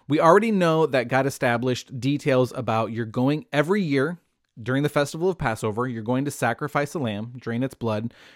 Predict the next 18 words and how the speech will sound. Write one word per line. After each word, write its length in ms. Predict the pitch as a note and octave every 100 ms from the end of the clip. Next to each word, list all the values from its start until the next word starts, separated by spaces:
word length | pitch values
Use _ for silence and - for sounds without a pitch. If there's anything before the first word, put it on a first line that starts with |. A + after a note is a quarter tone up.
| -
you're 140 | -
going 340 | A2 B2 A#2+ A#2
to 300 | - A2+ G#2+
roast 640 | A2+ C3 E3+ - - A#2+
the 100 | B2
lamb, 300 | A2 G2+ A#2+
you're 100 | B2+
gonna 180 | C#3 C#3+
eat 260 | E3+ E3+ -
the 100 | C3+
lamb, 340 | A2+ G2+ A#2+
you're 120 | B2+
gonna, 160 | C3 C3 - - -
there 200 | C3 D3
are 60 |
some, 160 | C#3 D3
like, 260 | C3 B2 A2+
details. 680 | C#3 D#3 A#2+ F2+ A#2+ -